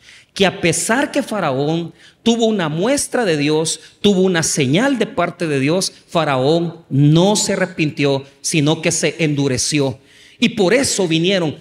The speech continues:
las consecuentes pla-, plagas que después aparecen en los textos bíblicos. Eso es como parte introductoria. Número dos,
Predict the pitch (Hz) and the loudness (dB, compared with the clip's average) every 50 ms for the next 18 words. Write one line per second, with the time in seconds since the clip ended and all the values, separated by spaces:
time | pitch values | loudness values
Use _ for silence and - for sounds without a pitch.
0 | - - 139 - - - 190 185 175 - - 160 - - 185 185 180 - 180 180 | -6 -4 -4 -4 -2 -2 0 0 0 0 -4 -6 -4 -2 -2 -2 -2 -2 -6 -8
1 | - - 156 147 139 131 123 131 - - - _ - 180 170 160 156 143 - - | -6 -4 -4 -4 -2 -2 -4 -6 -10 -16 -20 _ -6 -4 -4 -4 -4 -6 -4 -4
2 | 151 143 139 131 135 170 165 143 147 147 - 135 135 143 143 - - 160 139 131 | -2 -2 -2 -4 -4 -4 -2 -2 -4 -4 -2 -2 0 0 0 0 -2 -2 -2 -4
3 | - - _ _ - 156 147 135 - - - 151 131 - - 143 113 95 135 127 | -8 -14 _ _ -4 0 0 0 0 0 -2 -4 -4 -2 -6 -6 -6 -2 -2 -2
4 | 117 113 110 107 - - 107 - - - _ _ _ - - - - _ _ - | 0 0 -2 -4 -4 -6 -8 -8 -8 -10 _ _ _ -20 -20 -20 -20 _ _ -2
5 | - 240 233 - 226 220 220 233 226 - - - - - _ _ _ _ - 175 | -2 -2 0 2 2 2 2 2 0 -2 -6 -8 -12 -20 _ _ _ _ -4 -2
6 | 160 151 160 - 180 165 - - 165 156 143 - 156 139 135 123 - - 135 123 | -2 -2 -2 -2 -4 -4 -4 -4 -6 -6 -4 -4 -4 -2 -2 -2 -4 -4 -4 -4
7 | 117 110 113 123 165 196 220 214 208 202 220 262 269 - - - - - | -2 -2 0 0 0 0 0 0 0 2 0 0 0 -2 -6 -8 -14 -20